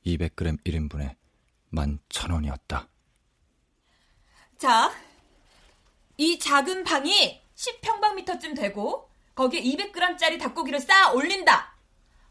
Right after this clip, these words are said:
Speaker 2: 뭐 물론 닭고기는 단단하지 않아서 서로 뭐 이렇게 짓눌리긴 하겠지만 아무튼 닭고기가 척척척 눌려가면서 얹히는 게 아니고, 아, 그러니까 그렇게 치면 딱 그만큼의 금액이라고.
Speaker 1: 아이,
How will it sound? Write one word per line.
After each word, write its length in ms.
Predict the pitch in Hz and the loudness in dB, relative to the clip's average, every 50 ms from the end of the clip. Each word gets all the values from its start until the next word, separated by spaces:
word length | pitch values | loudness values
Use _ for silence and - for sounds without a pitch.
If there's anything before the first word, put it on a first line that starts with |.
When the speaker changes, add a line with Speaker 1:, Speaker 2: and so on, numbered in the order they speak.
| _ _ | _ _
Speaker 2:
뭐 200 | - - 381 370 | -2 0 0 0
물론 420 | - 370 392 427 392 302 247 220 208 | 2 4 4 4 4 2 0 -4 -4
닭고기는 400 | 320 320 330 392 370 370 370 359 | -6 -8 -6 -6 -4 -4 -4 -4
단단하지 440 | 359 277 254 330 330 339 330 254 320 | -2 0 2 2 2 2 2 2 2
않아서 640 | 226 214 262 294 294 349 269 262 285 311 285 226 240 | 2 2 0 -2 -2 -2 0 2 2 2 2 2 0
서로 260 | 247 370 381 359 349 | 0 -2 -4 -4 -4
뭐 220 | 311 302 285 262 - | -4 -4 -4 -4 -4
이렇게 440 | - 285 - - 320 277 - - 240 | -6 -10 -8 -4 -2 -2 -2 -4 -6
짓눌리긴 440 | - 339 349 392 415 403 381 359 381 | -6 -6 -4 -4 -2 -4 -4 -4 -6
하겠지만 640 | 381 403 392 392 - 339 330 415 415 311 - 254 - _ _ _ - - - - - | -6 -8 -8 -8 -8 -4 0 2 2 2 0 -2 -8 _ _ _ -20 -20 -20 -10 -2
아무튼 460 | - 247 285 262 392 415 330 185 156 - _ _ _ _ _ _ - | 2 2 2 2 2 0 -2 -2 -4 -8 _ _ _ _ _ _ -2
닭고기가 460 | - 320 311 - 453 453 392 370 381 370 381 - - _ _ _ | 0 0 2 4 4 2 2 4 0 0 0 -2 -20 _ _ _
척척척 1200 | - - 494 480 480 - - _ _ - - 494 494 - - _ - - - 440 - - - _ _ _ _ _ _ | -2 2 4 4 4 2 -4 _ _ 0 2 2 2 2 -2 _ 0 4 4 4 4 2 -8 _ _ _ _ _ _
눌려가면서 580 | - 208 269 285 311 392 381 370 330 302 370 381 | -6 -4 -2 0 0 2 2 2 0 2 0 0
얹히는 300 | 233 233 233 - 320 349 | 0 0 -2 -6 -8 -4
게 60 | - - | -2 -2
아니고, 460 | 156 190 254 370 - 277 247 - - - - - | -2 -2 -4 -4 -4 -4 -4 -4 -6 -12 -20 -16
아, 720 | - - - - - - - - - - - - - - - | -16 -14 -14 -12 -14 -14 -14 -14 -8 0 4 6 6 6 4
그러니까 360 | - - - 453 - - - - - - | 4 6 8 8 8 8 6 4 4 2
그렇게 380 | - - 415 494 - 762 784 - | -2 6 8 8 8 8 4 2
치면 240 | - 622 587 - - | 6 6 6 6 6
딱 200 | 831 - - - | 4 4 4 2
그만큼의 560 | - 381 349 440 622 - - 807 740 679 - - | 2 4 6 6 6 6 6 6 6 6 6 4
금액이라고. 760 | 370 370 415 453 466 539 539 523 - 392 339 330 359 427 440 | 2 4 4 4 6 6 6 6 6 4 2 4 6 8 8
Speaker 1:
아이, 100 | - | 8